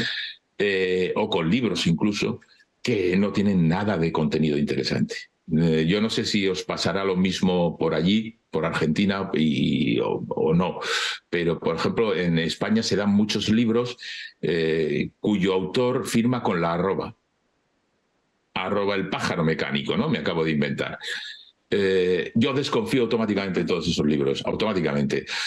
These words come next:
Porque luego además los abres y no suelen tener bibliografía ni notas. O sea, lo que tú has dicho antes, eh, Matías, muy acertadamente, de en dónde se ha publicado eso, ¿no?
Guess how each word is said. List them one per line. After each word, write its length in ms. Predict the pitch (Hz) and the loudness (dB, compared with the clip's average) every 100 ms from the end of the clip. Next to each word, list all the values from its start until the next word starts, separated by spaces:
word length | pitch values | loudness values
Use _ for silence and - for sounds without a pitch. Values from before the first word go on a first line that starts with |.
| - - | -6 -2
Porque 260 | 113 113 117 | -2 0 0
luego 180 | 143 | 2
además 220 | 147 143 131 | 0 0 0
los 220 | 120 180 | 0 0
abres 560 | 180 175 208 - - _ _ _ _ _ _ _ _ _ _ _ _ _ | 0 0 0 -2 -8 _ _ _ _ _ _ _ _ _ _ _ _ _
y 160 | 110 110 | 2 2
no 160 | 127 | 2
suelen 260 | 127 135 120 | 0 0 2
tener 220 | 120 107 | 2 2
bibliografía 580 | 101 92 92 90 101 87 | 2 2 0 0 0 2
ni 140 | 90 | 2
notas. 520 | 135 156 - 233 - | 2 0 -4 -4 -6
O 460 | - - _ _ - | -10 -16 _ _ -4
sea, 100 | 92 | 0
lo 100 | 92 | 0
que 100 | 92 | 0
tú 140 | 117 | 0
has 120 | 127 117 | 0 -2
dicho 320 | 123 - 113 | -2 0 0
antes, 540 | 120 104 101 90 - | 0 2 0 0 -2
eh, 80 | 92 | 0
Matías, 460 | 92 90 110 104 92 | 0 2 0 0 2
muy 160 | 101 | 2
acertadamente, 640 | 107 110 90 98 104 113 92 | 2 -2 -2 -2 0 0 0
de 220 | 87 80 | 0 0
en 220 | - 92 90 | 2 2 2
dónde 300 | 135 127 117 | 2 0 0
se 120 | 113 | -2
ha 120 | 107 | 0
publicado 500 | 98 90 95 92 101 | 0 0 0 0 0
eso, 240 | 113 - | 0 0
¿no? 220 | 87 165 | 2 0